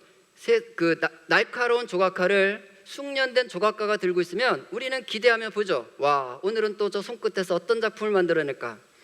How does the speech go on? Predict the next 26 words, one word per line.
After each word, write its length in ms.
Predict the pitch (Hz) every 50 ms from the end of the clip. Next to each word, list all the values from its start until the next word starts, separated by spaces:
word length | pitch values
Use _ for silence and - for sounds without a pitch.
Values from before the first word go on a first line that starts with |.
| _ _ _ _
그런데 480 | - 180 202 202 202 202 208 208 202 202 - - - -
세 180 | - - 220
살짜리가 540 | 214 233 233 214 202 - 208 202 208 202 202
날카로운 520 | 175 165 180 196 - - 202 202 208 202 185
조각칼을 460 | - 170 196 190 190 190 196 196 190
손에 220 | 196 208 202 196
들고 180 | 190 196 190 185
씩 200 | - - 247 220
웃고 260 | 190 170 190 190 170 - -
있어 180 | - - 165
보세요. 360 | 143 135 123 - 117 107 101 101 - _ - - - - - - - - - - - _ _ _ _ -
기대가 340 | - 180 165 190 190 202 202
되세요? 400 | 196 180 185 196 214 247 285 302 - - - - - _ _ _ _ _ _ _ _ _ _ _ - - -
무섭죠? 880 | - 214 277 285 311 311 311 - 254 247 240 247 262 262 190 131 110 - - - _ _ _ _ _
그게 240 | - - 180 190 196
제 120 | 170 180 160
심정이에요. 680 | - 190 190 175 180 170 156 139 123 113 104 95 - - - - - -
대한민국 500 | - 180 208 220 220 214 214 214 208 202
초, 200 | - 226 220 220
중, 140 | 208 214 208
고등학생들이 540 | 202 202 214 214 202 - 214 208 208 214 202
스마트폰 440 | - 233 233 226 - - - 208
이러고 180 | 196 196 202 202
다니는 260 | 190 185 185 190 190
걸 120 | 202 202 190
보면 400 | 185 196 247 262 208 139 107